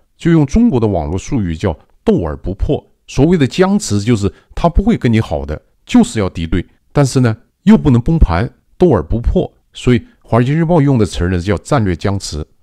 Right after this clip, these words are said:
从某种程度上说，北京正在推行一种“游击战”，这种策略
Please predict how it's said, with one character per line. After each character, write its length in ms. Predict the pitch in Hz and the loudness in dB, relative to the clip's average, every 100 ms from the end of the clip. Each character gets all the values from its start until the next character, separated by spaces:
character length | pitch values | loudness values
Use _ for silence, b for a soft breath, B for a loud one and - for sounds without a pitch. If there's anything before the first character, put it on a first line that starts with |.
| _ | _
从 160 | - 135 | -6 0
某 180 | 131 160 | 0 0
种 140 | 113 | -2
程 240 | - - | -4 -4
度 120 | 165 170 | -2 -2
上 160 | 85 | -6
说， 280 | - 101 92 _ _ - | -4 -4 -4 _ _ -2
北 140 | 87 | -2
京 220 | 78 131 | -2 -4
正 160 | 127 139 | -2 0
在 120 | 110 | 0
推 220 | - 175 | 0 -2
行 180 | 175 98 | -2 -2
一 160 | 107 113 | 0 0
种 240 | 92 78 - _ - | -2 -6 -8 _ -6
“游 220 | 87 139 | 0 2
击 160 | 160 143 | 0 -4
战”， 220 | - 143 - _ - | -4 -6 -8 _ -2
这 180 | 226 170 | 0 0
种 160 | 92 | -2
策 260 | 80 - 143 | -4 -2 0
略 240 | 101 95 | 0 -2